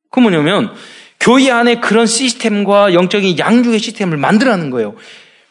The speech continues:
여러분이 교회 이 자리에 오신 것이 큰 축복이 뭐냐면 여기에 있는 동안은 여러분 죄 안 짓잖아요. 최소한. 그리고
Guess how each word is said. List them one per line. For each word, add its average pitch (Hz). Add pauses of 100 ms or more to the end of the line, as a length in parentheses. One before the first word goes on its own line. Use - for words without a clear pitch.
(360)
여러분이 220
교회 220
이 175
자리에 196
오신 151
것이 156
큰 -
축복이 165
뭐냐면 123 (240)
여기에 175
있는 165
동안은 151
여러분 120 (480)
죄 -
안 101
짓잖아요. 87 (580)
최소한. 95 (600)
그리고 220